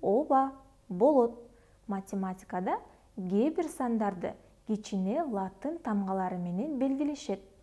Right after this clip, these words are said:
Бул туюнтмалар бешти кошуунун жадыбалын түзүп, ар биринде беш саны катышып жатат. Биринчи кошулуучулар —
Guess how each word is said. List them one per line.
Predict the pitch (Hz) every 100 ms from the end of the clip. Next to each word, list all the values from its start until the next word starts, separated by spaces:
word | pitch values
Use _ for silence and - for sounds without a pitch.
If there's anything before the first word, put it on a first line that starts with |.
| _ _ _ _ _ _ _
Бул | - 175 208
туюнтмалар | 202 - 185 175 - 175 190 330 - - _
бешти | 190 175 196 190 - 359
кошуунун | - 233 - 190 180 254
жадыбалын | 226 202 185 180 175 165 165
түзүп, | - 165 - 294 - - - - _ _ _
ар | 196 190 269
биринде | 294 294 262 214 190 - - -
беш | 190 165 202 302 -
саны | - 214 185 208
катышып | 220 226 - - 262
жатат. | 294 294 202 - - - - - - - - - - _ -
Биринчи | 190 254 320 339 415 -
кошулуучулар — | 262 254 247 214 208 202 - 190 262